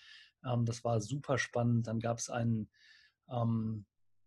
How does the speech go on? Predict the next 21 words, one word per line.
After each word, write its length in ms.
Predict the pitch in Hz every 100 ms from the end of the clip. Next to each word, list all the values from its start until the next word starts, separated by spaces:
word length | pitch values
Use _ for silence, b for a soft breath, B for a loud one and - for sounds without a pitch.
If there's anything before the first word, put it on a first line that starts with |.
| -
ja, 220 | 120 104
Gast, 440 | - 127 160 -
der 100 | 123
das 200 | 120 120
Thema 500 | - 135 127 120 113
oder 220 | 135 120
Speaker, 560 | 113 - - 160 - 135
der 100 | 123
das 200 | 117 113
Thema 380 | - 123 117 113
Akupunktur 840 | 117 123 - 120 117 - 160 160
und 140 | 147 120
Schmerzfreiheit 760 | - 127 131 - 123 117 113 175
vorgestellt 640 | 127 - 123 117 - 127
hat, 160 | 120 117
Doktor 240 | 120 -
Med 320 | 113 117 117 - B B B B B _
Tai 220 | - 127
Yo 300 | 123 117 120
Tan. 520 | 113 - 131 147 147 143
Ähm, 520 | 123 123 120 120 117